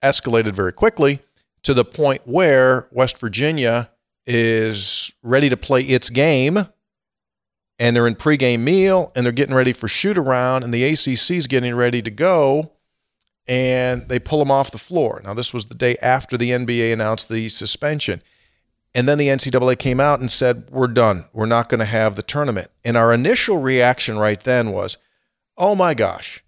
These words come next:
I cannot believe it. How stupid is that? What an outrage. How can you do this? How can you do this? How can you do this?"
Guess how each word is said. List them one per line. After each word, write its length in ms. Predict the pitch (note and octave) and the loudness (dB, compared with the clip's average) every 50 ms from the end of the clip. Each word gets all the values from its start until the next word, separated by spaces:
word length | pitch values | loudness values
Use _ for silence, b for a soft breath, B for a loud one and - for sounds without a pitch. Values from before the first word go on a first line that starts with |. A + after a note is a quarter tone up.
| _ _ _ _ _ | _ _ _ _ _
I 200 | - D#3 F3+ F#3+ | 0 2 4 4
cannot 380 | F3+ - E3+ D#3 D3 C#3 C3+ A#2+ | 2 2 0 0 2 2 2 0
believe 340 | C3 A2 G2+ G2+ F#2+ F2 F2 | 0 -2 0 -2 -2 -2 -6
it. 140 | - - _ _ _ _ _ _ | -10 -14 _ _ _ _ _ _
How 200 | - - F#3 F#3+ | -4 -2 0 0
stupid 480 | - - - - F#3 F3 E3+ D#3+ C#3+ | 0 0 0 2 2 2 2 2 0
is 180 | B2 A#2 G#2 F#2+ | 2 2 0 0
that? 260 | F2 D#2 C#2+ - - _ _ _ _ _ _ | -4 -6 -10 -12 -18 _ _ _ _ _ _
What 200 | - D#3 G#3 G#3 | -2 2 2 2
an 100 | G3 F3 | 4 4
outrage. 560 | F3 E3+ E3 C3+ A#2+ A#2 A2 G2+ F#2+ F#2 - | 2 2 2 2 2 2 2 2 2 0 -4
How 200 | - - - F#3+ | -10 -2 0 0
can 180 | F#3 - G3 F#3 | 0 0 0 0
you 100 | F3+ F3 | 0 0
do 200 | D3 E3 E3+ D#3 | 2 2 2 2
this? 180 | A#2+ G#2+ G2+ - | 2 0 0 0
How 140 | D3 E3+ | 0 0
can 180 | E3 - F3 D#3+ | 0 0 0 0
you 80 | D3+ C#3+ | 0 0
do 180 | B2+ C#3 C3 | 0 0 0
this? 180 | B2 B2 A#2+ - | 2 0 0 0
How 120 | B2 A2+ | 0 -2
can 180 | A2 - A2+ G#2 | -2 -4 -6 -6
you 80 | G2+ | -6
do 220 | G2+ - G3 A#3+ A#3 | -4 -4 -4 -4 -4
this?" 380 | D3+ - - - - - - | -6 -10 -8 -6 -6 -4 -6